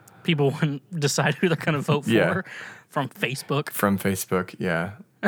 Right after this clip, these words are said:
Speaker 2: Dude.
Speaker 1: <laughs>
Speaker 2: Facebook just puts us in that thing, which, as much as I hate to admit it, is that as far as that, um,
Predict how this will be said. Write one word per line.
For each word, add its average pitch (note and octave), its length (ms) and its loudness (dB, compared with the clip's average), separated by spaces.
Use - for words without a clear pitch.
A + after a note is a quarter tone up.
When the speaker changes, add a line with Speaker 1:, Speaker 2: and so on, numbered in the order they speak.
Speaker 2:
Dude. - 360 0
Speaker 1:
<laughs> - 1600 -12
Speaker 2:
Facebook G#2+ 340 2
just F#2 180 -6
puts - 260 0
us G2 140 0
in G2+ 100 4
that F2 240 2
thing, G#2 400 2
which, D#3 400 4
as A#2 140 2
much D#3+ 200 6
as D3+ 120 2
I A#2+ 140 4
hate A#2 1160 2
to G#2+ 320 4
admit G2 380 4
it, F#2+ 240 2
is F#2+ 240 0
that G2 320 0
as - 100 -8
far A2 160 4
as G2 80 2
that, F#2+ 280 0
um, E2+ 440 0